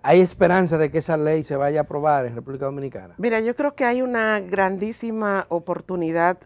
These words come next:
Speaker 2: eh, de aprobarla. Esta ley, desde el gobierno mismo, eh, hay indicaciones claras y han enviado señales claras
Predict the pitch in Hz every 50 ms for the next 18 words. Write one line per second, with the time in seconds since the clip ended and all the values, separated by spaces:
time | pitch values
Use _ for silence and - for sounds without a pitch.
0 | _ - 156 165 165 165 160 151 156 151 143 - - 151 143 160 156 151 147 147
1 | - - 139 131 120 107 113 - - 120 113 - - _ _ 170 185 214 - _
2 | - 240 226 208 202 196 190 180 175 175 180 190 196 226 254 226 170 180 180 180
3 | - - 180 175 170 170 170 165 165 165 165 160 160 156 156 - _ - _ _
4 | _ _ _ - - 175 170 165 160 165 165 165 160 165 160 160 151 160 170 151
5 | 170 180 185 202 226 220 214 185 170 175 180 208 233 - - - 220 254 269 285
6 | 285 _ _ _ _ _ _ _ _ _ _ - 180 180 175 175 170 170 170 170
7 | 170 170 165 165 - - - 170 180 202 220 208 208 185 190 - - 170 170 -
8 | - 208 196 196 196 - _ - 190 180 185 202 233 247 233 202 175 170 170 180
9 | 180 180 175 190 180 180 190 190 - - 170 165 165 165 180 185 185 180 - _
10 | - 170 165 165 175 190 208 233 247 - -